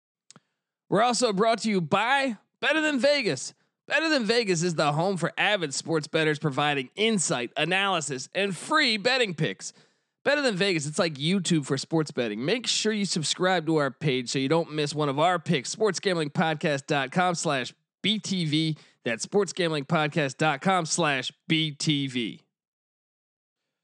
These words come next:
We're also brought to you by Better Than Vegas. Better Than Vegas is the home for the avid sports bettor, providing insight,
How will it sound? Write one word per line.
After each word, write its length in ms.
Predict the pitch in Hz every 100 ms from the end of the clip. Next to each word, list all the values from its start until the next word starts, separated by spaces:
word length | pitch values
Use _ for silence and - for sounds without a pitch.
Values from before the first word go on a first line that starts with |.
| _ _ _ _
We're 140 | 226 269
also 300 | 294 277 269
brought 280 | 240 254
to 60 | 220
you 40 |
by 220 | 240 233 208
Better 280 | 160 240
Than 220 | 233 208 175
Vegas. 560 | 151 180 202 143 104
Better 320 | - 220 254
Than 220 | 240 220 175
Vegas 420 | 175 196 160 -
is 240 | 180 185
the 180 | 156 147
home 380 | 127 175 214 190
for 140 | 156
the 100 | 143
avid 320 | 170 180 175
sports 400 | 151 - 170 170
bettor, 240 | - 160 151
providing 460 | 143 139 151 139 135
insight, 580 | 185 208 175 170 104